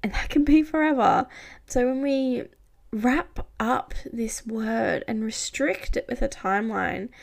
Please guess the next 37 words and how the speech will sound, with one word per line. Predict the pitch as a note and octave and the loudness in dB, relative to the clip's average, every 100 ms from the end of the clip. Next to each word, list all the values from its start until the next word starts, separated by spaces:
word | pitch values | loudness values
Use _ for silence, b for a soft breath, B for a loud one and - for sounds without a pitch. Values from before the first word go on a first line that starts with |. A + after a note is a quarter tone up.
| B B B | B B B
we're | - C4+ | 0 2
doing | C#4 C4+ D4+ E4+ | 4 0 -2 -2
mothers | E4 E4 F4 | -2 2 2
a | F4 | 0
disservice, | C4 - - - - - - - | -2 -4 -2 -2 -2 -8 -10 -10
because | B3 - A#3+ | -10 -8 -4
this | D4 | -4
can | F#4+ | -2
mean | F4 C#4 B3 B3+ - _ - _ _ - - - | -2 -2 -2 -4 -10 _ -20 _ _ -20 -12 -4
mothers | G#3+ A3+ A3+ | 0 0 0
might | G#3 G3+ G3+ G3+ B B B B - | 4 4 4 0 B B B B -12
not | - G#3 G3+ C#4+ - | -4 0 2 2 0
reach | A#3 G3 G#3 | -4 -2 0
out | F#3+ | 0
because | A3 G#3 G3+ | -2 -6 -4
they | G#3 | -2
think, | - - | -2 -4
"Oh, | A#2 B2 B2 | -6 -4 -2
like, | C3 B2+ | -4 -6
it's | A#2+ | -6
been, | - - A#3 - - - | -4 -4 -6 -12 -14 -6
you | A#3+ | -4
know, | B3+ | -4
six | C4 - - - | -6 -8 -10 -6
months | A3 A3 - | -4 -4 -4
since | B3 A#3 | -6 -4
I | |
had | A3+ | -4
my | A3+ | -4
baby. | A3+ G#3+ A#3+ B3 | -4 -4 -2 -2
This | B3+ B3+ | -4 -6
might | - | -10
not | A3+ | -10
be | B3 A#3 | -8 -6
postpartum | A3+ A#3 - A3 A3 | -6 -6 -4 -4 -4
depression." | A3+ - A#3+ - B3 B3 | -8 -6 -6 -6 -6 -4
Like, | G#3+ - - | -4 -6 -10